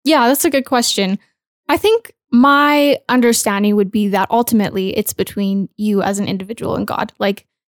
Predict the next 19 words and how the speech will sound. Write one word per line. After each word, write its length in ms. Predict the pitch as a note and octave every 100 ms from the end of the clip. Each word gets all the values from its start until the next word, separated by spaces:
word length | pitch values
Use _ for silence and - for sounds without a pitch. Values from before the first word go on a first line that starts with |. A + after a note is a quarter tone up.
| _
your 200 | A3 G#3+
leaders 440 | G#3 G#3 G3 F#3+ G#3
aren't 200 | - G3+
necessarily 580 | G3+ G3+ G#3 F#3+ G3 F#3+
responsible 500 | F#3+ - - G#3 B3+
for 140 | B3+ C#4
that, 180 | C#4+
but 120 | B3 G3+
I 100 | A3+
think 380 | F4 C4+ B3 -
that 160 | A3+
leaders 340 | A#3+ B3 A#3 -
can 160 | A3+
help 300 | G3+ - -
people 240 | - A3 G3+
understand 760 | G3+ G#3 - A#3+ A3 G3+ G3+
communion 420 | - A3+ G#3 G3+ F#3+
better 400 | A#3+ G#3+ G3 G#3
and, 340 | G#3 G#3 G3+